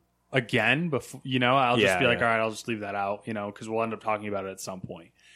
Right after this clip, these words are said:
Speaker 1: But, um, the game director for Odyssey, uh, Assassin's Creed Odyssey,
Speaker 2: Okay.
Speaker 1: also was a game director for, or worked on Saints Row.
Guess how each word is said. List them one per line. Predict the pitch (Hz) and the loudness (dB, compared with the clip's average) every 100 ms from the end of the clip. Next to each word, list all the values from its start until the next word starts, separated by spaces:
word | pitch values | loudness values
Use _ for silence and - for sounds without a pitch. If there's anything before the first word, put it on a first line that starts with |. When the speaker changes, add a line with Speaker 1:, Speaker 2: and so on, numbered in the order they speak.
| - - _ | -20 -20 _
Speaker 1:
But, | 120 127 120 - | 2 2 2 0
um, | 131 117 107 104 _ _ _ _ _ _ - | 2 2 0 -6 _ _ _ _ _ _ 0
the | 135 | 0
game | 113 147 180 190 | 4 4 4 4
director | 143 120 113 - 110 107 107 107 _ _ _ _ _ | 2 2 0 -2 -2 0 -4 -8 _ _ _ _ _
for | - 120 117 _ _ | 0 0 0 _ _
Odyssey, | 120 117 120 110 101 90 101 _ _ _ _ _ _ - | 2 6 6 2 -8 -10 -14 _ _ _ _ _ _ -2
uh, | 110 107 | 0 2
Assassin's | 107 - 120 - 117 | 0 0 -2 -2 -8
Creed | - 110 | -4 -4
Odyssey, | 98 98 95 - - - - | -2 -6 -8 -14 -16 -12 -2
Speaker 2:
Okay. | 98 - _ _ _ | -2 -2 _ _ _
Speaker 1:
also | 135 147 147 151 | 6 6 8 6
was | 127 120 113 | 8 6 4
a | 110 | -4
game | 113 113 | -4 -2
director | 110 107 - 104 | 0 -2 -4 -8
for, | - 107 101 101 101 - | -8 -8 -6 -6 -8 0
or | 120 | 2
worked | 113 117 123 | 4 2 0
on | 104 101 | -2 -4
Saints | 101 - 107 - | -6 -4 -2 -4
Row. | 101 82 | -8 -10